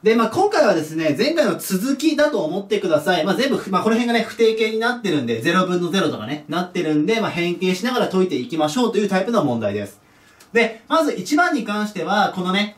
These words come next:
一マイナスコサインXです。まあ、こいつが目印ですね。これは前回の動画でも一問入れましたけど、これが出てきたら、上と下に一プラスコサインXをかけてください。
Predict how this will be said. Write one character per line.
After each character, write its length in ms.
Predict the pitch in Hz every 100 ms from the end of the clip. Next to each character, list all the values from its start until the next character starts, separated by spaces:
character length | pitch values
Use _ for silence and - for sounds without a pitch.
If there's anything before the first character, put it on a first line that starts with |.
| _
一 440 | 208 - 330 311 127
マ 200 | 170 208
イ 60 |
ナ 80 | 220
ス 100 | -
コ 160 | - 214
サ 140 | 254
イ 80 | 254
ン 60 |
X 260 | 254 - 147
で 100 | 120
す。 240 | - - _
ま 100 | 160
あ、 40 |
こ 200 | - 285
い 80 | 330
つ 80 | 339
が 140 | 349
目 160 | 202 196
印 280 | 262 277 156
で 100 | 147
す 60 |
ね。 180 | 131 -
こ 80 | 285
れ 80 | 294
は 40 |
前 220 | 226 311
回 140 | 277 185
の 100 | 143
動 160 | 165
画 80 | 170
で 80 | 160
も 160 | 127 143
一 180 | 147
問 140 | 190 131
入 60 | 139
れ 80 |
ま 160 | 147 160
し 40 |
た 120 | 131 104
け 80 |
ど、 260 | 117 123 - - - _
こ 140 | - 208
れ 140 | 226
が 100 | 247
出 100 | 294
て 120 | 302
き 100 | -
た 140 | - 196
ら、 320 | 196 165 -
上 220 | 156 254
と 180 | 294 185
下 240 | - 214 180
に 260 | 185 165
一 180 | 151 294
プ 80 | 302
ラ 120 | 233
ス 280 | - 147 -
コ 140 | 170 175
サ 180 | 214
イ 40 | 220
ン 40 | 254
X 240 | - -
を 80 | 196
か 120 | 185
け 80 | 220
て 100 | 208
く 60 | 175
だ 120 | 147
さ 200 | 151 127
い。 180 | 107